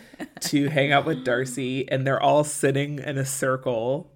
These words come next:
Speaker 2: All the chairs are, like, pulled into a circle, and it's like,
Speaker 1: I would've
Speaker 2: "Oh,
Speaker 1: been like,
Speaker 2: God,
Speaker 1: "Oh,
Speaker 2: is it?"
Speaker 1: shit, they're addicts." <laughs> I would've walked in like, "Oh, shit, this
Speaker 2: I
Speaker 1: is
Speaker 2: know!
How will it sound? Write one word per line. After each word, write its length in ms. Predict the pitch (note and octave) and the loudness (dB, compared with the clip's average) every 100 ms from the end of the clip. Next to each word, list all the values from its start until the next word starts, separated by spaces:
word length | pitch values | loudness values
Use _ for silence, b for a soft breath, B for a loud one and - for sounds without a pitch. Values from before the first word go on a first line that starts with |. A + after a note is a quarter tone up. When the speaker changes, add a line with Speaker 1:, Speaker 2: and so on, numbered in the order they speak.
| - | 0
Speaker 2:
All 180 | C#3 C#3+ | 4 4
the 120 | C3+ | 2
chairs 420 | C3+ C#3 C3 C3+ | 0 2 2 2
are, 80 | C3 | 0
like, 200 | B2 B2+ | -2 -4
pulled 240 | - C3 | 0 0
into 280 | B2+ B2+ B2 | -2 -6 -4
a 40 | B2+ | -4
circle, 400 | - A#2+ - A#2 | -4 -6 -4 -6
and 120 | A#2+ | -6
it's 160 | B2+ | -8
like, 120 | - A2 | -8 -6
Speaker 1:
I 80 | C4+ | -6
would've 120 | - | -6
Speaker 2:
"Oh, 40 | |
Speaker 1:
been 40 | C#4+ | -6
like, 40 | C#4 | -4
Speaker 2:
God, 200 | A2+ B3 | -4 -4
Speaker 1:
"Oh, 20 | |
Speaker 2:
is 180 | - - | -4 -4
it?" 40 | |
Speaker 1:
shit, 220 | A#3+ A#3 | -4 -6
they're 180 | G3 F#3+ | -8 -10
addicts." 540 | - F3+ G3+ F3 - - | -8 -10 -10 -14 -14 -12
<laughs> 40 | |
I 80 | - | -6
would've 140 | A#3 D4 | -6 -4
walked 240 | B3+ - A3+ | -6 -4 -4
in 60 | |
like, 140 | A3+ A3 | -4 -4
"Oh, 280 | A3 A#3 A3+ | -10 -10 -10
shit, 260 | - A3 | -12 -14
this 100 | A#3 | 0
Speaker 2:
I 160 | - G#4+ A4 | 6 8 6
Speaker 1:
is 720 | A#4 A4+ G#4 G4 F4+ - - | 6 6 8 6 4 -2 -4
Speaker 2:
know! 80 | - | -6